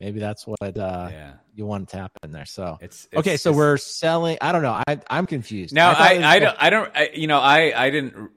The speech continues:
Speaker 2: I should have read it more, but the other, the other thing, I don't, I don't know if,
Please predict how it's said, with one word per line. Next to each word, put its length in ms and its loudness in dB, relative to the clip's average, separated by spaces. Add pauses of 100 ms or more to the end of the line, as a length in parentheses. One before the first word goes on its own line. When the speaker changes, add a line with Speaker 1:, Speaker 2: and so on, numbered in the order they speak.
(160)
Speaker 2:
I 120 -4
should 180 -8
have 140 -4
read 140 0
it 80 -4
more, 180 -4
but 200 -10
the 140 0
other, 220 2
the 140 -2
other 160 -2
thing, 300 -6
I 100 -2
don't, 200 -8
I 100 -2
don't 140 -12
know 220 -4
if, 140 -6